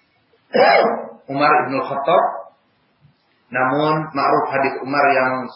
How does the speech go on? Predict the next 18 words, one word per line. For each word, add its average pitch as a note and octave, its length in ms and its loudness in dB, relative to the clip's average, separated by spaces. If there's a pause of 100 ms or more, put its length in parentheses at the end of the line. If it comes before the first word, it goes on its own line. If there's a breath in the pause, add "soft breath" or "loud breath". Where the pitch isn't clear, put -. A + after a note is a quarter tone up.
(140)
telah B2 200 2 (120)
antum B2+ 240 -4
hafal B2+ 480 0
di A#2+ 240 -4 (560)
salah C#3 240 2
satu C3+ 280 4 (120)
usul, D3+ 320 -2 (160)
ada C#3 320 -4
mukaddimahnya, B2+ 640 -4 (800)
di A#2+ 80 -8
mana C#3 400 4
mukaddimahnya C3 720 0
datang C3+ 420 4 (140)
laki-laki C3 800 0 (160)
kepada B2+ 320 -4
Nabi B2+ 320 -4
yang C#3+ 160 2 (160)
aneh. D3+ 160 -4